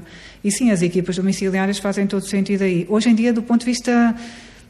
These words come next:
do ponto de vista da saúde estrita, do controlo de sintomas, qualquer situação pode ser gerida em casa.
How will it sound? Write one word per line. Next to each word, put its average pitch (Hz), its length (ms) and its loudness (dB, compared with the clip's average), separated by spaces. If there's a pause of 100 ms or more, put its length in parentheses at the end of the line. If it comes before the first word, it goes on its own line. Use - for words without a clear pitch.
(160)
do 202 120 0
ponto 247 220 0
de 240 40 -8
vista 240 260 0
da 226 160 4
saúde 226 520 0
estrita, 208 500 0
do 190 140 -2
controlo 196 560 0
de 190 80 -8
sintomas, 196 640 0
qualquer 226 320 -2
situação 226 400 -4
pode 226 180 -6
ser 220 120 -2
gerida 214 220 0
em 220 80 2
casa. 165 440 -4